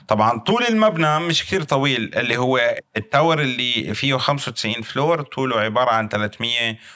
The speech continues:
وأربعة وسبعين متر أو ألف ومتين وسبعة وعشرين قدم.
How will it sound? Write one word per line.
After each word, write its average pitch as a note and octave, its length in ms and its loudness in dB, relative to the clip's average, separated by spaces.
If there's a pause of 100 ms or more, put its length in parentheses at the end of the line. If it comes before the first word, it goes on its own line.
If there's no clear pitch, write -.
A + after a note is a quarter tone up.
(120)
وأربعة A2 360 2
وسبعين F#2+ 460 -2
متر D3 360 -2
أو A2 160 0
ألف C3+ 220 0
ومتين A2+ 380 -4
وسبعة G#2 400 0
وعشرين F2+ 500 -4
قدم. D#2+ 360 -6